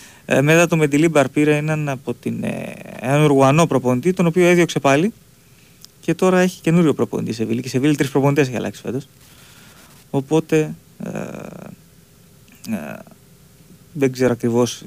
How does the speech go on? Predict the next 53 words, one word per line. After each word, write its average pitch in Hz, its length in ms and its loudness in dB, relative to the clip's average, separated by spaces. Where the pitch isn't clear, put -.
και 104 280 -6
τη 127 80 -8
λογική 117 360 0
που, 113 140 -10
με 107 80 -4
την 107 160 -4
οποία 107 380 0
αποχώρησε 113 760 -2
ο 131 40 -8
Μεντιλίμπαρ 110 640 0
από 110 200 -2
την, 113 240 0
ε, 107 320 0
από 123 200 0
τη 120 120 0
Σεβίλη, 135 340 0
και, 143 80 -6
και 135 100 0
Φλόρες 131 320 0
είναι 113 120 -6
τώρα 113 160 -2
εκεί 139 160 -2
και 180 60 -2
είναι 185 120 4
δεκάτη 170 260 2
πέμπτη 147 280 -2
Σεβίλη, 113 360 -2
δυο 117 260 -2
θέσεις 131 260 -2
πάνω 131 180 -2
από 123 120 -4
τη 120 60 -6
ζώνη 127 180 -2
του 120 60 -8
υποβάσμου. 110 800 -6
Α, - 120 -10
αυτά, 139 460 -8
κάτι 135 240 -10
άλλο 143 260 -4
δεν 135 140 -4
βλέπω. 127 400 -2
Θυμίζουμε, 131 340 -2
είχαμε 123 220 -6
και 123 160 -2
το 113 480 -4
επίσημο 147 640 0
του - 80 -20
Καρβαλιάλ, 123 540 2
το 120 520 -2
τέλος 123 300 -4
από 117 120 -4
τον 123 160 -6
Ολυμπιακό. 117 540 2